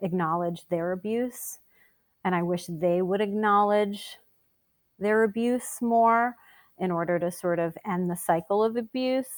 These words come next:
You know, I feel like I'm doing my part by just, you know, talking about it openly. But, you know, self-compassion is something that comes up every day. At any given moment, something could happen. It could be something small, like if I perceive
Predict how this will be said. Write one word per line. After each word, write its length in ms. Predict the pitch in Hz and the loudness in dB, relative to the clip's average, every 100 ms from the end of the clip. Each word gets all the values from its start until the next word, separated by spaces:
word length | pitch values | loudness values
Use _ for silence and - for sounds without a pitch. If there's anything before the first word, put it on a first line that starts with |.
| - | -6
You 100 | 202 | 0
know, 100 | 185 | 4
I 140 | 180 196 | 4 2
feel 140 | 208 196 | 4 6
like 380 | 185 175 180 _ _ - | 6 4 0 _ _ -2
I'm 520 | 185 185 185 185 196 _ _ _ 165 | -2 0 -2 -4 -8 _ _ _ -8
doing 320 | - 185 175 170 | 0 0 0 -2
my 180 | 165 175 | -2 -4
part 600 | - 185 185 190 - - | 0 4 4 2 -2 0
by 200 | 175 170 | 0 0
just, 220 | 180 - _ | -4 -10 _
you 100 | 202 | -8
know, 140 | 185 160 | -6 -6
talking 380 | - - 180 175 | -8 -8 -6 -4
about 280 | 180 175 | -2 0
it 120 | 180 - | -2 -4
openly. 560 | 180 - 185 185 185 - | -6 -6 -6 -6 -4 4
But, 280 | 185 - - _ - | 4 4 -4 _ -8
you 120 | 226 | -2
know, 160 | 220 208 | 0 0
self-compassion 1080 | - 240 277 - 269 220 202 214 208 175 170 | 2 2 2 0 -2 2 2 2 -2 -2 -4
is 200 | 185 180 | -6 -6
something 600 | - 196 202 190 190 190 | -4 -4 -4 -4 -4 -2
that 320 | 180 175 175 - _ _ _ - | 2 2 2 -2 _ _ _ -6
comes 220 | 202 196 | -4 0
up 140 | 190 185 | 0 2
every 300 | 180 190 196 | 0 0 -4
day. 560 | 175 170 190 67 190 - _ _ | -2 0 0 -2 -8 -14 _ _
At 120 | 220 - | -4 -2
any 260 | 262 311 | 0 0
given 300 | 247 226 202 | 0 0 0
moment, 500 | 196 196 196 180 175 - - | 2 2 2 -2 -6 -10 -14
something 420 | - 226 226 226 | -2 -2 0 -2
could 160 | 208 180 | -2 2
happen. 500 | 185 175 - 185 185 | 4 4 2 -4 -4
It 100 | - | -2
could 140 | 190 | -2
be 120 | 214 | -2
something 360 | 190 202 190 185 | -2 -2 -2 -4
small, 520 | - 190 180 175 180 | -4 0 4 6 4
like 220 | 175 170 | 2 0
if 120 | 180 | 0
I 160 | 175 208 | 4 2
perceive 800 | 202 214 208 - 208 180 175 | 0 -6 -8 -4 -2 0 -2